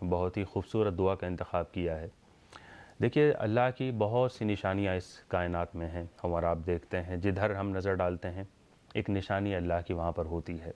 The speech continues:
کچھ نشانیاں ایسی ہوتی ہیں جو انسان کے اندر امید کی کرن پیدا کرتی ہیں، امید کو جگاتی ہیں، اس کو خوش کرتی ہیں۔ کچھ نشانیاں اللہ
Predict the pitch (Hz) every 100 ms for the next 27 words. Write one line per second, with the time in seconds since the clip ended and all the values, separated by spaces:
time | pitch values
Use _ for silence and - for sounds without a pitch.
0 | - - - - - - - - - -
1 | - 127 127 123 117 123 117 - 120 110
2 | 110 110 104 101 95 98 101 98 95 95
3 | 95 95 - - - - 101 98 113 113
4 | 110 98 101 101 101 92 - - - 95
5 | 92 95 95 90 98 90 92 92 92 101
6 | 98 98 90 90 90 101 95 92 87 98
7 | - 104 - 90 - 95 90 90 131 104
8 | 98 98 95 101 92